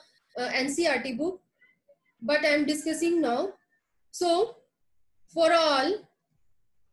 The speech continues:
x, y belongs to real numbers R, so the first identity is sine of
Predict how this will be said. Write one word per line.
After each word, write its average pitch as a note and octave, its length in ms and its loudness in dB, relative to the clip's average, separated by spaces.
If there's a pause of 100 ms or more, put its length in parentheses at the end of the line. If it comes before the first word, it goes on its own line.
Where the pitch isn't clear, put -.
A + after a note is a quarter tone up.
(580)
x, - 640 -2 (560)
y C4+ 560 2
belongs D4 520 2
to F#4 320 0 (560)
real E4+ 280 4
numbers E4 560 2
R, B3+ 300 0 (320)
so D#4 140 -8
the D#4+ 100 -2
first F4+ 320 -2
identity D4 680 0
is D4 240 0
sine D4+ 440 0
of B3 340 0